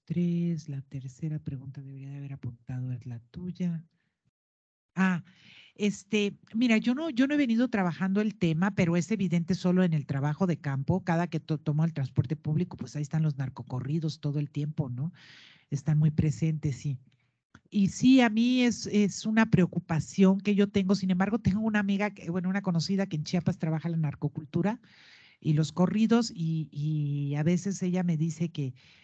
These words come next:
que yo sigo teniendo una visión muy lineal del efecto que pueden tener. Eh, y que, bueno, que hay lecturas, que hay apropiación semántica, y bueno, no sé qué otros rollos trae ella. Eh,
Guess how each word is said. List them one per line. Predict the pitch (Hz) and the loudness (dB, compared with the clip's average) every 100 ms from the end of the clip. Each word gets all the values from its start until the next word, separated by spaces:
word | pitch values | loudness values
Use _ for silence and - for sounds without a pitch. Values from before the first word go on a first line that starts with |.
| _ - | _ -2
que | 165 | 4
yo | 156 175 | 6 6
sigo | 175 180 185 | 6 2 2
teniendo | 160 160 165 | 2 2 2
una | 175 165 | 2 0
visión | 151 - 165 | -2 0 2
muy | 170 175 | 4 2
lineal | 170 165 165 165 165 | 2 0 2 2 2
del | 151 | 0
efecto | 135 160 156 156 | 0 -2 -2 -4
que | 143 | -4
pueden | 147 143 139 | -2 -2 -2
tener. | 139 131 127 127 _ _ _ _ _ _ _ - | -2 -2 -4 -6 _ _ _ _ _ _ _ -4
Eh, | 151 151 143 135 123 - | 0 0 0 -4 -8 -10
y | 156 | -8
que, | - 151 | -4 0
bueno, | 131 143 | 2 0
que | 160 | -2
hay | 156 | 0
lecturas, | 165 156 - 160 165 156 151 | 0 -2 -4 -2 0 -2 -4
que | 165 | -2
hay | 160 | 0
apropiación | 156 - 143 135 - 143 | 0 -2 -4 -4 -2 -2
semántica, | 156 147 143 135 135 131 | 0 0 0 -2 -6 -8
y | |
bueno, | 123 117 | -8 -8
no | 123 | -6
sé | 127 | -6
qué | 139 | -8
otros | 135 143 131 | -8 -6 -4
rollos | 135 127 120 | -4 -2 -4
trae | - 131 135 139 | -4 -4 -2 -2
ella. | 147 196 - - - - _ | -2 -4 -8 -20 -20 -20 _
Eh, | 170 170 160 | 0 2 0